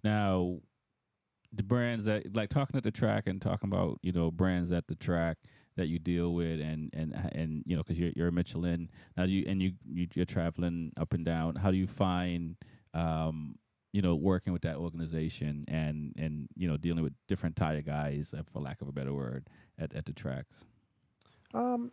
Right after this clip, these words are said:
Speaker 2: it's good. I mean, you, you build a relationship the more you ride with them,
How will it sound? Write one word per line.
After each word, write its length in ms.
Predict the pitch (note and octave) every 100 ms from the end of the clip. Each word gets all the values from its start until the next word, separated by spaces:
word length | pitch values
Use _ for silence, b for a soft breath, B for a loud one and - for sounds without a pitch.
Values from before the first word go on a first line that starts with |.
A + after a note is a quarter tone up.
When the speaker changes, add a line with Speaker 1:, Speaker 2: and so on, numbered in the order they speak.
| -
Speaker 2:
it's 180 | B3+ -
good. 220 | E3 E3+
I 60 | D#3+
mean, 200 | D#3 D#3
you, 80 | F3
you 200 | E3 D3+
build 240 | G3 G3+
a 40 |
relationship 640 | D3+ C3+ C3 - C#3 D3 -
the 80 | A#2+
more 180 | A#2+ B2
you 100 | G#2+
ride 260 | A2 B2+
with 120 | C3
them, 240 | C3+ C3